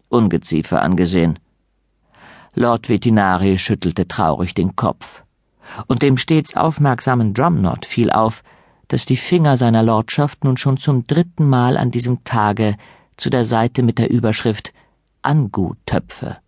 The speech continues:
zurückgekehrt waren. Dabei schien er, was eher ungewöhnlich war, sich selbst leise vorzulesen.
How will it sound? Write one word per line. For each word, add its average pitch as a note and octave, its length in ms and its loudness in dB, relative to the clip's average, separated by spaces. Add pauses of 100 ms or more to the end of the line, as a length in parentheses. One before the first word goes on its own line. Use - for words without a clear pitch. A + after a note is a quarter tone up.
zurückgekehrt F2+ 680 -4
waren. - 340 -10 (1080)
Dabei B2+ 260 0
schien C#3 260 2
er, A#2 420 2 (460)
was - 160 -6
eher F2+ 260 0
ungewöhnlich F2 640 0
war, F#2 260 0 (640)
sich B2 280 -2
selbst B2 480 -2 (100)
leise A2 520 0
vorzulesen. F2 880 -4